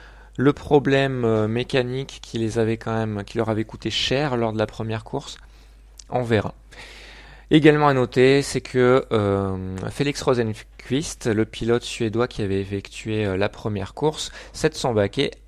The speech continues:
à, au pilote allemand Pascal Wehrlein, euh, ancien pilote, euh,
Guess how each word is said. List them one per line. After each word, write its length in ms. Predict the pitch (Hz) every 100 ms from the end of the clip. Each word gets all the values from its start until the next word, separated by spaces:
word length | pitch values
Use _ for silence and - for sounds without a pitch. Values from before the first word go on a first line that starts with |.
| -
à, 560 | 113 110 104 101 95 95
au 100 | 117
pilote 320 | - 110 -
allemand 300 | 90 110 151
Pascal 540 | - 123 - 147 156
Wehrlein, 720 | 123 120 143 120 117 123 120
euh, 280 | 113 92 90 95 95 -
ancien 420 | 104 104 - 113
pilote, 580 | 113 - 101 110 - -
euh, 80 | 98